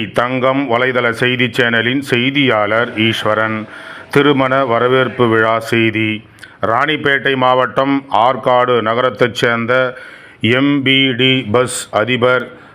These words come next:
தமிழ்நாடு காங்கிரஸ் கட்சியின் மாநில சிறுபான்மை பிரிவு ஒருங்கிணைப்பாளருமான திரு எம் பி டி அசேன் அவர்களின் மகன்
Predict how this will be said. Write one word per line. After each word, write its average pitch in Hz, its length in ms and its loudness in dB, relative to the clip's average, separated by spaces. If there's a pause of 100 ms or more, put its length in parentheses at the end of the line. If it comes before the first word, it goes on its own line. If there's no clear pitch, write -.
தமிழ்நாடு 131 640 2 (160)
காங்கிரஸ் 131 540 2
கட்சியின் 127 640 0
மாநில 127 600 2
சிறுபான்மை 127 720 0
பிரிவு 117 380 2 (520)
ஒருங்கிணைப்பாளருமான 123 1200 2 (600)
திரு 135 300 4 (240)
எம் 135 260 2
பி 127 180 0 (100)
டி 123 180 2 (200)
அசேன் 120 500 2 (100)
அவர்களின் 117 600 0
மகன் 110 420 0